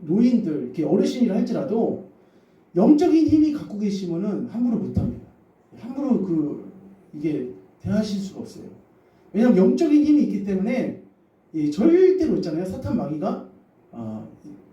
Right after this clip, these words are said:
덤벼들지 못합니다. 근데 지금 현재 거의 막바지에 예수님을 이제 따라다니-, 따라다니면서 거의 삼 년 육 개월의 막바지에 왔는데도 불구하고 아직 베드로가 어떻게 해요?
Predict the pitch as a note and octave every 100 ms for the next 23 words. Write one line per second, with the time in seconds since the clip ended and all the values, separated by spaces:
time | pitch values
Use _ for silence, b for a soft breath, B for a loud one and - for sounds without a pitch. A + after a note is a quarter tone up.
0 | - G#3+ D#4+ D#4 D4 - - - - -
1 | _ _ _ _ _ _ _ - C#4 -
2 | A#3+ D4+ D4 C#4 D4+ B3 B3 G#3+ - -
3 | - - G#3+ C#4 F#3+ F#3 - C#4+ - E3
4 | E3 - - _ F3 A#3+ D4 D4+ C#4+ C#4+
5 | G3 G3+ A#3+ B3+ D4+ C#4+ C#4 C4 B3 G3
6 | C#4+ D4 C#4 B3 A3 F#3+ G#3+ - D4+ D#4
7 | G3 F#3+ A3+ G#3 F3 - E4 E4 D#4 B3
8 | E3 D#3+ E3+ G#3+ G3 F#3+ D#3+ E3+ E3+ A#3
9 | D#4 - - _ - F#3 G3 E3+ F3+ G#3
10 | E3+ C#3+ D3 E3+ B3